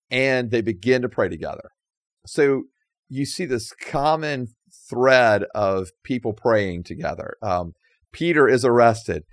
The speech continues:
and it says that the assembly gathered together to pray for him so that he would be set free. And so, from prison. So it's just this constant kind of communal nature of the church.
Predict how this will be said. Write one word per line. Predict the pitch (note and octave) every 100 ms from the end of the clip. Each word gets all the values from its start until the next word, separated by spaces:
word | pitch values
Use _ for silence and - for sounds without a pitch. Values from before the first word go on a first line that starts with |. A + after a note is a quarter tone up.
| _ -
and | B2
it | B2
says | - C#3 B2 B2
that | -
the | A#2 A2+
assembly | A#2 D#3+ C3+
gathered | G2 B2 C3 D3
together | C#3 B2+
to | A2
pray | - C#3 C3+
for | G2 G2
him | F2+ E2+ - _ _ _ _ _ _
so | - C3
that | A#2+
he | G#2 A#2+
would | A2+
be | A#2+
set | A2 A#2 -
free. | - F#2 D#2+ - _ _ _ -
And | C3+ B2+
so, | E3+ D3 C3+ - _ _ _ _ _ _ _ _ _ _ -
from | A#2
prison. | C3 A2 F#2+
So | - C#3 A#2 A2 _ _ -
it's | -
just | C#3 C3
this | A#2
constant | - - C#3+ D3+ - -
kind | B2+
of | A2
communal | - A2 G#2 A2+ G#2+
nature | G2+ F#2 F#2+ - E2+ E2 E2 _ -
of | G#2+ G2+
the |
church. | - G2+ D#2 - - -